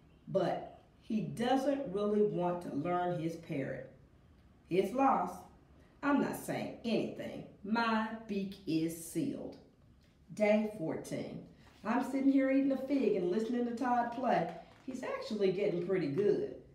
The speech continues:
I know, I know. Music and figs. How can I complain?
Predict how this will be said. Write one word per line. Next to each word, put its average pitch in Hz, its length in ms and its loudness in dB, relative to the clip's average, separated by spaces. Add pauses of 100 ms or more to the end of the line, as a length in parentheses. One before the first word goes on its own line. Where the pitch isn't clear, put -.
(120)
I 208 260 4
know, - 320 0
I 175 240 2
know. - 320 -4
Music 208 440 0
and - 220 -6
figs. 120 380 -2
How 175 220 2
can 170 100 -2
I 147 140 0
complain? - 600 -8